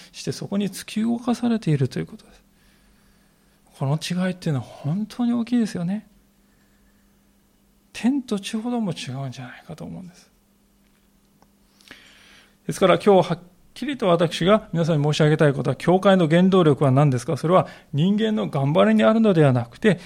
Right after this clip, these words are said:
神の恵みの賜物に対する感動にあるんだということですね。与えても与えても決して尽きることのない、計り知れない豊かな恵みの富があります。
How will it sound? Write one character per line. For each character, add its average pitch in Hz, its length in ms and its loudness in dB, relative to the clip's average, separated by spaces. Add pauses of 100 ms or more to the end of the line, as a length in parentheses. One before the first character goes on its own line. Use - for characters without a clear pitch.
(400)
神 220 400 0
の 180 100 0
恵 160 200 -2
み 196 180 0
の 196 140 2
賜 185 340 -2
物 180 160 2
に 165 80 0
対 143 180 0
す 135 120 -4
る 120 120 -6 (100)
感 214 680 -4
動 214 400 -6
に 208 240 -8
あ 139 140 -6
る 135 100 -6
ん 127 120 -4
だ 139 140 -6
と - 140 -4
い 127 60 0
う 120 40 -6
こ - 120 -14
と - 100 -16
で 156 60 -12
す - 100 -16
ね。 208 260 -6 (2000)
与 175 280 4
え 170 60 4
て 180 80 2
も 151 160 6
与 175 220 4
え 190 60 4
て 208 100 0
も 160 240 2 (220)
決 139 160 -2
し - 80 -8
て 180 100 0
尽 - 140 -16
き 214 100 0
る 202 60 -4
こ 170 120 -6
と 160 160 2
の 135 60 4
な 143 200 4
い、 123 100 -4 (400)
計 156 100 4
り 175 80 2
知 233 120 0
れ 247 100 2
な 254 120 0
い 208 60 -2
豊 208 240 -6
か 202 80 0
な 170 100 0
恵 147 200 0
み 165 180 0
の 165 160 0
富 175 260 0
が 127 100 0
あ 113 40 -4
り 110 60 -6
ま - 120 -14
す。 - 140 -20